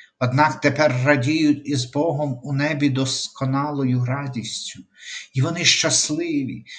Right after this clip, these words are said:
вони хотіли його ображати задля будь-якої земної потіхи чи слави. Моє життя є моїм вибором. Чи намагатимуся я подобатися Богові у всьому?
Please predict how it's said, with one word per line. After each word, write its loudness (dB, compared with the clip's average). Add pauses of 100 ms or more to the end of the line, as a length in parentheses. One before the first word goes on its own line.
(160)
вони 0
хотіли 0
його 4
ображати 0
задля 2
будь-якої 2
земної 0
потіхи 0
чи -2
слави. -6 (1040)
Моє 6
життя 0 (380)
є 0
моїм 4
вибором. -8 (580)
Чи 2
намагатимуся 2
я 2
подобатися 0
Богові -2
у -4
всьому? -4